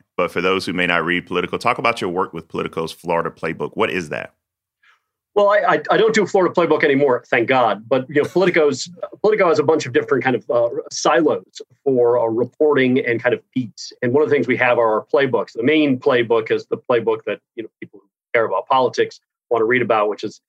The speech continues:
Speaker 2: the, the goings-on of Washington and national politics every day delivered to your doorstep. And to branch out into other states, we began doing it here in Florida.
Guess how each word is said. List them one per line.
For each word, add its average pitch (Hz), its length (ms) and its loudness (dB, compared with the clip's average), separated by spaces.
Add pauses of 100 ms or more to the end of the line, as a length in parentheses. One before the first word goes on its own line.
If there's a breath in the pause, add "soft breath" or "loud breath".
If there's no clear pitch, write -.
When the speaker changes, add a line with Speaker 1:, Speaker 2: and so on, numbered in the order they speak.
(320)
Speaker 2:
the, 101 300 -6
the 117 60 -2
goings-on 127 680 2
of 104 120 -2 (100)
Washington 113 720 0 (100)
and 101 140 -12
national 113 340 -2
politics 107 500 -2
every 117 200 -2
day 104 260 -2 (160)
delivered 101 260 -4
to 104 60 -6
your 101 220 -4
doorstep. 127 440 -2 (420)
And 127 240 2
to - 60 -8
branch 147 500 0
out 147 380 2
into 120 680 -2
other 110 160 -2
states, 147 600 -2 (120)
we 113 260 -10
began 113 560 0
doing 117 260 -4
it 120 180 -8
here 113 140 0
in 104 60 -4
Florida. 139 440 0